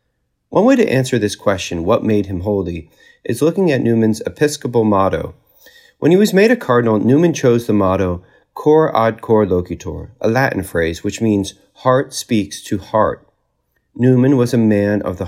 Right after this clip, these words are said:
heart. He sought a deep relationship, a deep friendship with God, and he received this friendship, this relationship. He came to know God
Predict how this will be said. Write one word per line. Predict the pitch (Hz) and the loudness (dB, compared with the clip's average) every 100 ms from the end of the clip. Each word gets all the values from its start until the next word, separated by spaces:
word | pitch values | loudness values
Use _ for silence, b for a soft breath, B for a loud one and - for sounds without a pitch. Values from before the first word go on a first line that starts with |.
| - | -4
heart. | 123 87 - _ b b b b | 0 0 -4 _ b b b b
He | - | -8
sought | 127 143 107 | -2 0 0
a | - | -2
deep | - 147 170 - | -2 0 0 -2
relationship, | 113 104 120 - 90 - - - | 0 2 0 -4 -10 -12 -12 -14
a | 92 | -6
deep | 131 147 | -4 -4
friendship | 143 113 127 127 113 - | -2 0 2 0 -4 -4
with | 92 | -8
God, | - 90 85 82 78 b b b b | -4 -2 0 -4 -6 b b b b
and | - 123 | 0 2
he | |
received | 117 113 - 127 127 110 87 - - | 2 0 -2 0 2 0 -2 -8 -10
this | - 92 - - _ _ _ | -8 -6 -8 -14 _ _ _
friendship, | - 107 104 90 73 - _ _ | -4 -4 -4 -8 -12 -16 _ _
this | - 101 104 | -12 -8 -4
relationship. | 90 98 - 85 - - - | -2 -4 -6 -12 -14 -16 -14
He | 98 | -16
came | - 127 143 | -4 0 0
to | 143 160 | 0 -2
know | 113 95 95 | 0 -2 -4
God | 90 85 82 82 | -6 -6 -6 -8